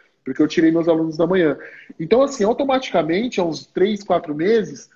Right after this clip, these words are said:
eu ganhei por dia umas duas a três horas de sono, Gu.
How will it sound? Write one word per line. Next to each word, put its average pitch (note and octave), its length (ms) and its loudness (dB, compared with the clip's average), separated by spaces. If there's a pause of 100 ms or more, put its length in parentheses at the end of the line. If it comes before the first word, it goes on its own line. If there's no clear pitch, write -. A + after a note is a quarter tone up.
(240)
eu E3 160 2
ganhei F#3+ 380 0
por B3 220 -4
dia G3+ 260 -6
umas F3+ 220 -4
duas A#3 320 -6
a A#3+ 60 -6
três G#3 260 -4
horas F#3 200 -2
de G3 100 -10
sono, F#3 420 -6
Gu. - 220 -12